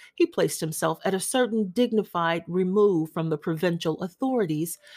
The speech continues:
but chose the best circle of magistrates and rich nobility living in the town, and adopted a tone of slight dissatisfaction with the government,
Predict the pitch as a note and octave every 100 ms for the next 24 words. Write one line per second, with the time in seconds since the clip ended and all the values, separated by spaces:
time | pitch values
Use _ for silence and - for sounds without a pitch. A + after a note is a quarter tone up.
0 | - - C4 - C#4 A#3+ A3 G3+ F3 C4+
1 | C#4 - - A#3 G#3+ E3+ E3 E3+ A3+ A3+
2 | F3 - D3 E3 - F3 E3+ D3 D#3+ D3
3 | E3+ B3 E3+ C#3 C#3+ - _ F#3 F3+ D3+
4 | C#3+ C#3+ - C#4+ A3 D#3+ F3 - - -
5 | A#3 A#3 D4+ D#4+ D4+ A3+ A3 G#3+ F#3+ F#3+
6 | - B3 C4 G#3+ A3 G#3+ G3 E3 - A#3+
7 | A3+ - E3+ D#3+ E3 G3+ A#3+ G#3 E3 C#3+